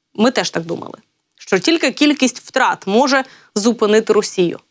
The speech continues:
Але ми помилялися. Росію не стримують втрати живої сили. Її можуть стримати тільки відсутність ресурсу для продовження війни. А це санкції,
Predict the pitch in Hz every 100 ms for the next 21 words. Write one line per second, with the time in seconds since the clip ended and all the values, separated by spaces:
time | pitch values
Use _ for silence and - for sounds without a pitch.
0 | - 196 214 285 277 - _ _ _ _
1 | _ 233 233 226 202 147 - - - _
2 | _ _ _ _ 254 294 - 349 339 302
3 | 294 311 - - 359 339 285 214 180 -
4 | 262 240 202 196 202 208 202 208 180 185
5 | 196 220 233 254 302 269 - - 285 277
6 | 254 233 220 262 240 240 190 247 - -
7 | 262 214 185 180 - 214 214 311 330 -
8 | 269 196 247 226 190 208 190 202 202 196
9 | 180 180 185 - 269 - 370 370 - -
10 | 208 175